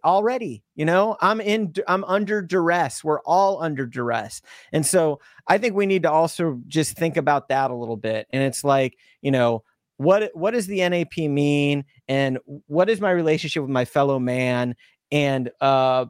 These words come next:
you know, how do we come together and recognize that the,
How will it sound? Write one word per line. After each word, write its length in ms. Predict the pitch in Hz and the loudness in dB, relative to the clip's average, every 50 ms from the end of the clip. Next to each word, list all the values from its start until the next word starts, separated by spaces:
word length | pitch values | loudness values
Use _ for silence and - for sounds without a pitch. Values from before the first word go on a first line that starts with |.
| _ _ | _ _
you 100 | - 147 | -4 -2
know, 200 | 139 131 123 110 - | -2 0 -2 -4 -6
how 260 | - - 170 175 190 | -6 -2 0 0 0
do 140 | 196 190 180 | 0 -2 -2
we 420 | 160 170 165 165 160 160 160 151 _ _ _ _ - | -2 -2 -2 0 0 -2 -4 -6 _ _ _ _ -6
come 220 | - 170 170 160 | -2 -2 -2 -2
together 640 | - 160 147 131 147 143 143 139 139 135 135 131 - _ _ _ _ _ _ - | -2 -4 0 2 2 2 2 2 2 0 0 -2 -4 _ _ _ _ _ _ -2
and 360 | 151 147 143 135 131 120 - _ - | -2 0 0 -2 -4 -6 -10 _ -2
recognize 760 | 131 156 165 165 - 180 156 147 143 143 139 135 135 120 123 | 0 0 0 0 -2 -6 -2 0 0 2 2 0 0 -2 -2
that 180 | 139 135 127 | -4 -4 0
the, 400 | - 135 131 135 131 127 127 123 | 0 0 0 2 0 -2 -4 -6